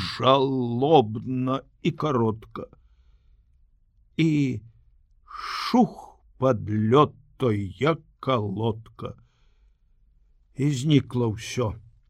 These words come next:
Жыццё, змаганне і прагавітасць палявання.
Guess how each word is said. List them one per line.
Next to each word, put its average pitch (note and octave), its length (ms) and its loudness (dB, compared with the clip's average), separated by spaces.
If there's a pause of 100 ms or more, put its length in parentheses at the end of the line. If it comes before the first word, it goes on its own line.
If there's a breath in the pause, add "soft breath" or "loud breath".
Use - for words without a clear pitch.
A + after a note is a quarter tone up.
(800)
Жыццё, A#2+ 800 -4 (1160)
змаганне A#2+ 1200 0 (1400)
і B2 120 0 (200)
прагавітасць A2+ 1400 -2
палявання. G2+ 840 -4